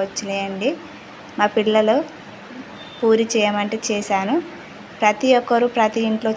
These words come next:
చేసుకునేదే, ఇది కామన్గా అందరి ఇంట్లో చేసుకునేది, మాకు తెలియదా అనుకుంటారు. కాకపోతే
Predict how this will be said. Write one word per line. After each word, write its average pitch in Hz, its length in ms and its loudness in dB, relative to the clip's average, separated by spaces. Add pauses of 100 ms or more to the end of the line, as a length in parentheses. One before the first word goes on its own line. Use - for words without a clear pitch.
చేసుకునేదే, 214 720 -2 (240)
ఇది 226 120 0 (120)
కామన్గా 226 520 4 (100)
అందరి 208 320 2
ఇంట్లో 226 200 -2 (100)
చేసుకునేది, 208 680 -4 (100)
మాకు - 240 -4
తెలియదా 208 360 4 (100)
అనుకుంటారు. 196 600 -2 (720)
కాకపోతే 262 540 4